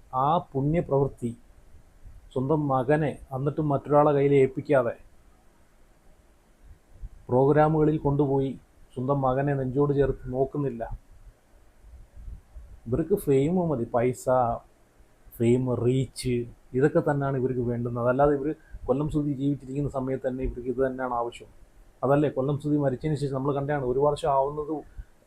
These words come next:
ആവുന്നതിന് ഒരു വർഷം ആണ്ടിനും കണ്ട അല്ലേ, എവിടെയോ കിടക്കുന്ന വായി നോക്കി വിളിച്ചുകൊണ്ട് വന്ന് ഡാൻസും കൂത്തും ആ ഒരു ആണ്ടിന്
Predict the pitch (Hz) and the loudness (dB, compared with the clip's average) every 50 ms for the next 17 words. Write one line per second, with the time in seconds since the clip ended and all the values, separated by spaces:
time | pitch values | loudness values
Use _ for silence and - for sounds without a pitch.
0 | - 123 135 139 151 156 156 156 156 156 165 - - - - - - - 139 135 | 2 4 4 4 4 2 0 0 -2 -2 -4 -6 -8 -14 -20 -20 -12 -6 -4 -2
1 | 151 151 160 151 - - 165 151 180 - - - - - 131 131 135 143 156 147 | 0 0 0 0 -2 -4 -6 -8 -8 -10 -18 -20 -10 -4 -2 0 0 0 0 -2
2 | 156 147 147 139 131 117 113 110 - - 135 131 123 107 - - - - - - | -2 -2 -2 -2 -4 -6 -6 -8 -10 -8 -6 -6 -6 -6 -8 -14 -20 -20 -20 -20
3 | - - _ _ - - - - - - - - - - - - - - - - | -20 -20 _ _ -20 -20 -20 -20 -20 -20 -20 -20 -20 -20 -20 -20 -20 -20 -20 -20
4 | - - - 120 120 135 170 180 170 160 156 147 151 156 151 143 135 131 135 139 | -14 -6 -2 0 4 6 8 8 8 6 4 4 2 2 2 4 4 6 6 4
5 | 156 160 156 143 127 156 151 143 143 135 - 151 143 147 147 139 135 135 135 - | 4 2 0 0 0 0 0 2 0 0 -2 -2 -4 -2 -4 -4 -6 -8 -12 -14
6 | - - - - - 123 123 127 131 139 139 - 156 147 127 139 135 135 - 131 | -16 -20 -20 -12 0 2 4 4 4 2 -2 -4 -6 -4 -2 -2 -4 -4 -6 -10
7 | 120 - - _ _ _ _ - - - - - - - - _ _ - - - | -10 -12 -14 _ _ _ _ -20 -20 -20 -20 -20 -20 -20 -20 _ _ -20 -20 -10
8 | _ - 117 127 135 135 135 127 123 120 123 135 131 135 131 127 123 | _ 0 2 2 4 4 2 2 2 0 0 0 0 0 -2 -2 -4